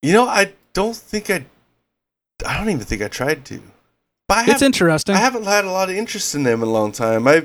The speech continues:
Speaker 1: I figured out a long time ago, man, I'm not a big At the Gates fan. I'm really a big Slaughter of the Soul fan.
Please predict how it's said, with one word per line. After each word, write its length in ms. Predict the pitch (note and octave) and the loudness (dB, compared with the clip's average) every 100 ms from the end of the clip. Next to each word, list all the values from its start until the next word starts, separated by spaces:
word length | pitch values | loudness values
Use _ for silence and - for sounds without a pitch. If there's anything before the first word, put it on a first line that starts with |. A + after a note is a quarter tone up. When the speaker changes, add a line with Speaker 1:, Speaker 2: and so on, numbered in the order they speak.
| - | -2
Speaker 1:
I 80 | E3+ | -8
figured 340 | - D4+ D#4 | -4 -2 2
out 120 | B3+ F#3+ | 2 2
a 40 | |
long 240 | E3 D#3 | 2 2
time 260 | D3 A3+ A#3+ | 2 0 0
ago, 220 | D#3 B2+ | -2 0
man, 180 | B2+ C3+ | 2 2
I'm 120 | C3+ | 2
not 160 | E3 A#3 | 2 2
a 40 | |
big 220 | D#3 C3+ B2+ | 2 2 2
At 180 | B2+ A#2+ | 2 -2
the 60 | |
Gates 300 | G#2+ C3+ D3 | 0 0 0
fan. 240 | - B2 A#2 | 0 2 2
I'm 320 | A#2 A#2 A2 | 0 -4 -4
really 260 | C3+ D#3+ A#2 | 0 2 0
a 40 | |
big 220 | G2+ A#2+ | -2 -4
Slaughter 380 | - - A#2 G#2+ | -2 0 0 0
of 100 | G2 | -4
the 60 | G2 | -8
Soul 320 | - G3 E3 | -4 -2 -4
fan. 320 | - F2 A#1 | -8 -14 -18